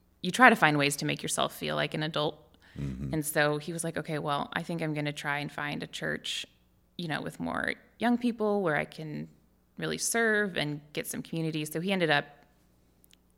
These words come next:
Speaker 1: Calvary was on the, the first one on his list, but he was planning on going to a bunch of other churches that day. And again, during the meet and greet time, he,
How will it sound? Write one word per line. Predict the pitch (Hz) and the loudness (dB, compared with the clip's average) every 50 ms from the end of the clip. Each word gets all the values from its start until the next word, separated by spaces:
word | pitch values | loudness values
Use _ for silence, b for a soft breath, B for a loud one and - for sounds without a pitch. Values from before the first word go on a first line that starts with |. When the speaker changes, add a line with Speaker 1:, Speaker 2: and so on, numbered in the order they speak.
| _ _ _ - - | _ _ _ -18 -6
Speaker 1:
Calvary | - 185 175 165 165 160 | 4 4 6 6 6 4
was | 156 151 156 | 4 2 2
on | 147 147 | 0 0
the, | 147 151 - - | -2 -4 -8 -10
the | 175 165 | -10 -10
first | 156 - 151 151 - - | -6 -4 -6 -6 -4 -4
one | 156 147 | -2 -2
on | 143 143 | -2 -2
his | 143 156 160 | -4 -6 -6
list, | 143 143 - - | -6 -6 -6 -8
but | - - | -8 -8
he | 151 | -8
was | 151 151 | -8 -2
planning | - 214 220 180 151 151 | 0 2 2 4 2 2
on | 147 147 | 0 0
going | 151 147 151 151 | -2 -2 -2 -2
to | - | -2
a | - | -2
bunch | - - - - | -2 -2 -2 -2
of | 87 | -4
other | - - - | -4 -4 -4
churches | - - 180 - - 180 - 180 | -2 -2 -4 -4 -2 -4 -4 -4
that | - - - - | -4 -4 -4 -2
day. | - - - 202 202 B B B B B B B B B B B B B B B B B B B - | 0 0 0 0 -2 B B B B B B B B B B B B B B B B B B B -2
And | 165 160 156 151 151 151 151 156 160 - - - _ _ _ _ _ _ _ _ - | 0 0 2 2 2 0 0 -2 -4 -6 -10 -14 _ _ _ _ _ _ _ _ -6
again, | 160 156 151 170 165 160 | -6 0 2 4 4 6
during | 156 160 160 160 | 6 4 4 4
the | 156 151 | 4 2
meet | 151 156 165 - | 0 0 0 0
and | 170 151 | 0 -2
greet | - - - - | -2 -6 -6 -6
time, | - 160 143 143 147 156 | -4 0 0 2 2 0
he, | 165 165 151 147 147 147 | 0 -2 -2 -4 -4 -6